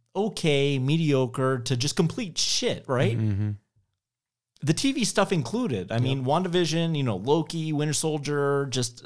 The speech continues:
Speaker 1: Moon Knight, whatever the fuck.
Speaker 2: Yep.
Speaker 1: That it's just in such a bad place right now when it was so good.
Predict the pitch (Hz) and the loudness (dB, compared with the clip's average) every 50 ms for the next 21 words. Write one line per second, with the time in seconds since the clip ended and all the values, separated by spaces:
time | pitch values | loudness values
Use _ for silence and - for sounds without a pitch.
0 | - - 117 123 120 127 143 156 156 151 147 143 143 143 139 143 131 120 127 156 | -18 -16 -10 -2 0 4 4 6 6 4 4 2 2 2 0 0 0 -2 0 0
1 | 175 165 156 - - - 110 - 95 95 - - _ _ _ _ _ 98 98 104 | -2 -2 -4 -8 -10 -12 -14 -16 -16 -18 -20 -20 _ _ _ _ _ -10 -10 -10
2 | - _ _ _ _ _ _ _ _ _ _ _ _ 156 147 139 147 - 185 180 | -12 _ _ _ _ _ _ _ _ _ _ _ _ -2 0 2 2 2 0 0
3 | 175 - 180 165 165 - - 202 202 208 208 135 117 156 156 151 127 - - 143 | 0 0 0 0 0 0 -2 -2 0 0 0 0 2 0 0 0 -2 -4 0 0
4 | 143 143 - - 139 127 117 113 117 113 113 117 120 120 120 120 117 117 120 113 | 2 2 2 2 2 0 2 2 2 4 4 4 4 4 4 4 2 2 0 0
5 | - - - 123 113 110 101 101 101 85 87 85 - | 0 -2 0 0 0 0 -2 -4 -4 -4 -4 -8 -10